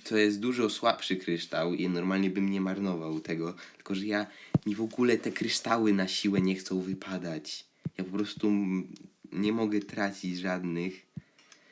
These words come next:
No więc sobie to tutaj osadzimy i jak widać mamy bardzo fajne, fajne rzeczy. No więc zakończyliśmy sobie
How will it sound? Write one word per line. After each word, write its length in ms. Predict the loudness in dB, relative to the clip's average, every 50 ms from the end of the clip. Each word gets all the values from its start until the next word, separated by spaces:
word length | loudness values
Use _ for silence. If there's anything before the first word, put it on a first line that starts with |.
| _ _ _ _ _ _ -20 -20 -20 -18 -20 -20 -20 -20 -20 _ _ _ _
No 140 | -4 0 0
więc 200 | 0 0 0 -2
sobie 180 | 0 0 0
to 180 | -2 0 -4 -6
tutaj 420 | -4 -4 -6 -4 0 -2 -2 -2
osadzimy 880 | -2 -6 -6 -6 -6 -6 -6 -6 -8 -6 -4 -2 -2 -2 -2 -2 -4 -4
i 200 | -4 -4 -2 -2
jak 220 | -2 -2 -2 -4
widać 420 | -4 -2 -2 -2 -2 -4 -4 -4
mamy 260 | -4 -2 -2 -2 -4 -4
bardzo 400 | -4 -4 -6 -4 -4 -4 -4 -4
fajne, 560 | -4 -6 -4 -2 0 0 0 0 -2 -2 -4 -8 _ _ _ _ _ _ -12 -10 -10 -10 -10 -20 -20 -20 -20 -20 -20 _
fajne 360 | 4 4 6 6 6 2 2
rzeczy. 280 | 0 -2 -2 -2 -6 -6 -6 -6 -6 -6 -6 -6 -8 -10 -12 -16 -20 _ _ _ _ _ -20 _ _ _ _ _ _ -20 _ -20 -20 -20 -20 -20 -20 -20 -20 -20 -20 -20 -14 _ -4
No 140 | -2 0
więc 200 | 0 2 2 2
zakończyliśmy 640 | 0 2 2 0 0 0 0 -2 -2 0 2 0 0
sobie 760 | 2 0 0 2 4 4 4 4 2 2 2 0 0 -2